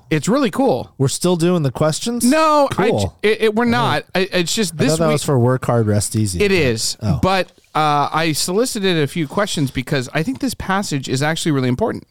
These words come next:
Speaker 2: Yes. Yes,
Speaker 1: It's,
Speaker 2: it
Speaker 1: uh,
Speaker 2: is.
Speaker 1: you could say, i-, i-, and see, here's the problem with going so slowly through Matthew. We kind of forget. We've been in this for thirty-four weeks or something like <laughs> that.
Speaker 2: Longer.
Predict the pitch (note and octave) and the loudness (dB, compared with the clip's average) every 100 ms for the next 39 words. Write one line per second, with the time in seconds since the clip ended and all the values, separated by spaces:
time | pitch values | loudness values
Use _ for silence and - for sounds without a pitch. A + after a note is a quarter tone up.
0 | - G#2+ C3 - - - _ _ _ _ | -2 2 2 0 -6 -10 _ _ _ _
1 | - - - D#3+ E3 F#3+ D#3+ D3+ C#3 - | -20 -20 -4 -4 -2 0 2 2 0 -6
2 | - - _ _ _ - F#3+ D4+ - G#4 | -18 -20 _ _ _ -4 0 0 2 0
3 | - - G3 F3+ - F3 F3+ F#3+ F#3 F3 | 0 0 2 0 0 -2 -2 -2 -2 -2
4 | E3 _ - - A#3+ F3 - E4+ - F#3+ | -4 _ -6 -2 -2 -2 0 0 -2 -2
5 | F#3+ E3+ D3 B2 - D#3 C3+ C#3 A#2 - | 0 0 2 0 -2 -2 0 -2 -2 -2
6 | B2 C3 D3 - B2 A#2 A2+ C3 F#3+ A3 | 0 0 0 0 0 0 0 -2 -2 -2
7 | B3 _ _ _ E3+ D#3 - - F#3+ B3 | -4 _ _ _ -6 -4 -6 -2 0 0
8 | B3 D3+ B2+ C#3 D#3 A#2 - _ _ _ | 0 -4 -4 -2 0 -2 -6 _ _ _
9 | _ _ - D#3 - F4+ F4 D3+ C#3 - | _ _ -2 0 2 2 2 2 0 -2
10 | C3 - G3 F#3+ - - E3 D3 B2+ D3+ | -4 0 0 0 -4 -4 0 0 0 -2
11 | - - F#2+ - A#2+ G#2+ - - - D3 | -4 -8 -6 -4 -4 -6 -8 -10 -6 -8
12 | F3 - - - A#2+ D3+ C#3 F2 | -8 -12 -12 -4 0 0 -2 -4